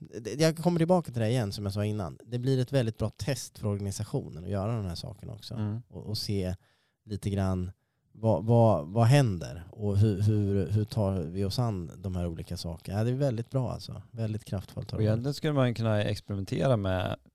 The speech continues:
Speaker 2: såna här test i mi-, i mindre skala och, och liksom, eh, se och lära sig av,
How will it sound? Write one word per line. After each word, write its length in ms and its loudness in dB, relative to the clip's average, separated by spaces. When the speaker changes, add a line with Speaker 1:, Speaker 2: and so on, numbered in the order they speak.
Speaker 2:
såna 200 -2
här 120 4
test 380 -2
i 40 0
mi-, 160 0
i 100 -2
mindre 340 4
skala 500 8
och, 200 6
och 80 4
liksom, 500 0
eh, 100 -2
se 400 -4
och 80 -2
lära 240 4
sig 160 0
av, 140 0